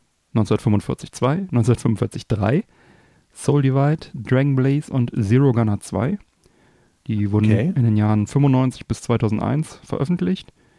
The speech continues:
Speaker 1: Das neueste ist das Zero Gunner zwei von zweitausendeins. Und, äh, die digitale Version kostet neununddreißig neunundneunzig und es gibt auch eine physische, die kostet sechzig. Wer nur einzelne Spiele aus der Collection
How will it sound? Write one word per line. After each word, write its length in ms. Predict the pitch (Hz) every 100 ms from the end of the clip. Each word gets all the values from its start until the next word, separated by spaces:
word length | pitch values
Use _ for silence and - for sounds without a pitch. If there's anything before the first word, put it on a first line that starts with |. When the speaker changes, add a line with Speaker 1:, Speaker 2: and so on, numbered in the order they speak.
| _
Speaker 1:
Das 140 | -
neueste 320 | 113 113 - 110
ist 220 | 107 -
das 120 | -
Zero 300 | 117 113 113
Gunner 220 | 107 107
zwei 280 | - 120 151
von 140 | 127
zweitausendeins. 720 | - 113 104 98 117 143 185 _ _ _ _ _ _ _ _ -
Und, 440 | 113 113 113 110
äh, 240 | 120 110
die 120 | 110 104
digitale 420 | 107 107 151 165
Version 260 | 139 139
kostet 320 | 127 117 110 101
neununddreißig 500 | 107 113 104 107 101
neunundneunzig 840 | 98 104 143 170 170 165 - - 131
und 140 | 123
es 80 | -
gibt 120 | 113
auch 40 | 101
eine 100 | 98
physische, 540 | 151 147 147 143 131
die 100 | 113
kostet 400 | - 98 - -
sechzig. 600 | - 104 - - - _ _ _ _ _ _ -
Wer 200 | 110 110
nur 180 | 110
einzelne 360 | - - 180 180
Spiele 400 | - 165 160 160
aus 160 | - 147
der 120 | 147
Collection 640 | - 127 - - 131 127